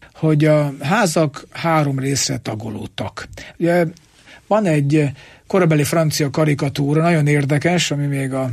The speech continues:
középiskolai történelemkönyvben is szerepel, egy párizsi bérházról,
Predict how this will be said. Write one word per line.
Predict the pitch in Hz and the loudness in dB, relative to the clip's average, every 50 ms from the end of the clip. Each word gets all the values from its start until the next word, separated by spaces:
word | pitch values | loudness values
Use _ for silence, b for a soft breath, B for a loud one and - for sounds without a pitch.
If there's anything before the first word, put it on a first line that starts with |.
| 117 - | -8 -8
középiskolai | - - 156 143 147 123 - 139 - - - 143 131 135 135 | -4 -2 0 0 0 0 0 -2 -2 -2 -4 -4 -4 -4 -2
történelemkönyvben | - 156 151 135 143 151 135 131 127 - 151 151 147 135 127 135 | 0 0 0 0 0 -2 -4 -4 -2 0 0 2 2 2 2 0
is | 131 131 - - - - | 0 -2 -2 -2 -4 -4
szerepel, | - - - 165 170 165 151 - 196 202 208 214 196 170 | -4 -2 0 2 2 2 2 2 2 2 2 2 0 -2
egy | 165 120 120 135 139 139 | -4 -6 -6 -6 -6 0
párizsi | 147 165 156 147 143 123 135 131 | 2 4 4 4 4 4 2 2
bérházról, | 120 139 139 143 131 147 160 160 147 151 175 185 208 214 208 | 2 2 2 2 2 2 2 2 2 2 2 2 2 0 -2